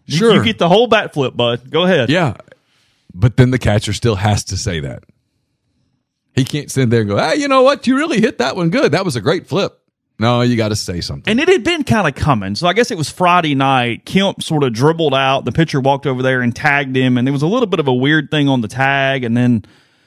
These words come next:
Speaker 1: I guess it was Saturday. Calarco hit a home run, and he basically just stared into the Maryland dugout the entire wa-, time around the bases. And it,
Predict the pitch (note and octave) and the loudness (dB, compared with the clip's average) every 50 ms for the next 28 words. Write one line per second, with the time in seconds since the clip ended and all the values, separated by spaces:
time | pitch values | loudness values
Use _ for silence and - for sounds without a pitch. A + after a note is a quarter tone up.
0 | _ _ _ _ _ - B2+ C#3+ E3+ E3 - D3 B2 - - - E3+ D3+ D#3+ D#3 | _ _ _ _ _ -4 -2 0 0 0 -2 -6 -10 -10 -6 -2 0 0 2 2
1 | D3+ C#3+ D3 D3 C#3+ C3+ - - C3+ A#2+ B2+ D3 D3+ C#3+ - C#3+ C3+ C3 B2+ C#3 | 2 2 2 2 0 0 -2 -4 -4 -2 0 0 0 2 2 2 4 4 4 4
2 | B2+ B2 C#3 C3+ B2+ B2 B2 B2+ C3 C3 C3 B2+ A#2+ A2 C3 B2+ B2 C#3+ D3 - | 2 2 2 2 2 2 2 2 2 2 0 0 0 2 2 2 2 0 0 -2
3 | - B2+ A2+ A#2 A2 - - C3 C3 C3 B2+ B2 B2 B2 A#2+ A2+ G#2+ A#2+ B2 B2+ | -2 -4 -2 -2 -4 -4 -2 0 0 0 0 0 0 0 0 0 0 0 0 0
4 | B2+ A#2 A2+ A2 A2+ A#2 A#2+ A#2 A#2+ A#2+ A#2 - - A2 G#2+ G#2 - A#2+ A#2 A#2 | 0 0 0 0 0 0 2 2 0 0 -2 -2 -4 -6 -6 -4 -2 -2 0 0
5 | A2+ A2+ A2+ G#2+ - B2+ A#2 A2+ A2+ A2+ A#2 A#2 A2 G#2 G2+ A2+ A2+ A2+ - - | 0 -2 -4 -4 -2 -2 -2 0 0 0 0 -2 -2 -2 -2 -2 -2 -2 -4 -4
6 | A2 A2 A2 A2 G#2 G2 G#2 G2+ G2+ A2+ B2 - - | -4 -4 -4 -4 -4 -4 -4 -4 -2 -2 -2 -2 -4